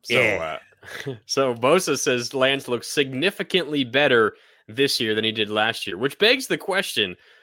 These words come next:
Speaker 1: why the hell was he the team starter last year? If he looks significantly better this year, he's not gonna be the starter. But last year, he was the team starter. Eh, I don't know. I mean, something, something's not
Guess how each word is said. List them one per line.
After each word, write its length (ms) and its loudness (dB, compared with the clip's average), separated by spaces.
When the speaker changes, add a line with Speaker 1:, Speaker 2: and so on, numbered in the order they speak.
Speaker 1:
why 200 2
the 100 4
hell 160 4
was 120 4
he 80 -2
the 80 -4
team 220 0
starter 420 4
last 400 0
year? 300 -10
If 140 -4
he 100 0
looks 200 -2
significantly 680 -2
better 300 2
this 260 -2
year, 220 -2
he's 240 -10
not 220 0
gonna 160 -2
be 160 -2
the 100 -8
starter. 600 -4
But 160 -6
last 400 0
year, 320 -2
he 160 0
was 300 0
the 100 -10
team 360 -6
starter. 680 -8
Eh, 140 -14
I 120 -6
don't 140 -10
know. 180 -18
I 60 -14
mean, 120 -12
something, 440 -4
something's 360 -2
not 220 0